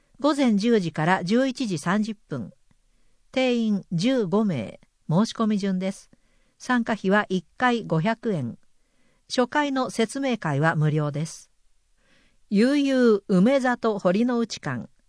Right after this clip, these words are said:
堀之内三の三十七の四。電話、ファックスとも三三一三の四三一九。書き方講座。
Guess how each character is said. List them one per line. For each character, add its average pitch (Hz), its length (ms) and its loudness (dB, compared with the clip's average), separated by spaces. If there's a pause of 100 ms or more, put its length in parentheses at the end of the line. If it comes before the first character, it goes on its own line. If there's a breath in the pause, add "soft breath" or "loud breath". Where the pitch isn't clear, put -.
(480)
堀 240 280 0
之 285 160 -2
内 143 240 -4
三 233 260 -2
の 226 120 0
三 254 280 -2
十 160 220 -2
七 190 300 0
の 135 140 -4
四。 160 300 -4 (960)
電 247 240 2
話、 262 140 -2
フ - 100 -2
ァ - 20 2
ッ 247 40 0
ク - 120 -20
ス - 60 -18
と 170 100 -4
も 175 300 0
三 269 280 -2
三 262 300 -2
一 170 200 -6
三 175 340 0
の 170 180 0
四 220 260 2
三 208 360 -2
一 - 240 -8
九。 202 340 -6 (1120)
書 214 140 2
き - 160 -20
方 294 380 -2
講 214 260 -2
座。 - 160 -12